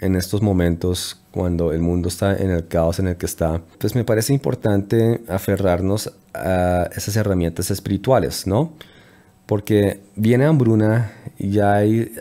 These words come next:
efectos que se van sintiendo más y más fuertes en cuanto a temas de comida y de precios y de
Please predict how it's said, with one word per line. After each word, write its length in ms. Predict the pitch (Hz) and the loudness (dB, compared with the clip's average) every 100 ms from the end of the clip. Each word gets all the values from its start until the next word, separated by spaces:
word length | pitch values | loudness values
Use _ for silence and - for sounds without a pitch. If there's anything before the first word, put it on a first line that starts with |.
| - - | -12 -6
efectos 580 | 110 - 117 - 117 | -4 0 0 0 -2
que 80 | - | -2
se 140 | 101 92 | -2 0
van 240 | 87 90 | 0 0
sintiendo 520 | - 107 101 101 101 | 0 0 2 2 4
más 260 | 101 95 107 | 2 2 0
y 40 | |
más 220 | 104 98 | 0 0
fuertes 580 | - 104 90 - 95 - | 0 0 0 0 -2 -2
en 80 | 90 | -2
cuanto 420 | 90 85 85 85 | -2 -2 0 -2
a 140 | 80 85 | 0 0
temas 240 | 85 95 | -2 0
de 140 | 101 | -2
comida 440 | 104 101 90 87 90 | 0 2 2 2 0
y 100 | 92 | 0
de 120 | 76 | -2
precios 580 | - 82 80 - 95 98 | -2 -2 0 -2 -2 -2
y 120 | 85 | -2
de 280 | 82 78 | 0 -2